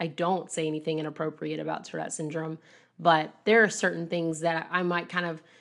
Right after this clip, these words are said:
laugh about with my sister that if I was sitting down with a nine-year-old that's just been diagnosed with Tourette syndrome, it just wouldn't be the same thing for me to say. And it's not that I'm saying anything inappropriate. It's just that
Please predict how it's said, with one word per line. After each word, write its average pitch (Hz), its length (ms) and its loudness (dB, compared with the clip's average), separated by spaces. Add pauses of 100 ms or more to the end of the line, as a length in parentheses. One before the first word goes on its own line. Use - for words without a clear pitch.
(160)
laugh 180 440 4
about 165 320 6
with 165 160 -2
my 160 100 0
sister 160 640 -4 (140)
that 156 480 0
if 170 160 -2
I 165 160 2
was 156 340 -4
sitting 170 280 -2
down 160 220 -2
with 160 100 -2
a 160 40 -2
nine-year-old 156 580 -2
that's - 180 -10
just - 200 -8
been 165 140 -4
diagnosed 85 480 -4
with 87 100 -8
Tourette 80 300 -6
syndrome, 160 320 -6
it 160 140 -10
just 165 180 -8
wouldn't 160 260 -6
be 151 340 -8 (260)
the 185 100 -2
same 165 460 -4
thing 156 340 -2
for 156 140 -8
me 156 100 -6
to - 100 -10
say. - 440 -10
And 190 100 -4
it's 190 180 -6
not 208 140 2
that 202 100 0
I'm 165 120 0
saying 160 200 -6
anything 156 300 -4
inappropriate. 151 760 -6
It's - 140 -14
just 170 200 -6
that 156 240 -4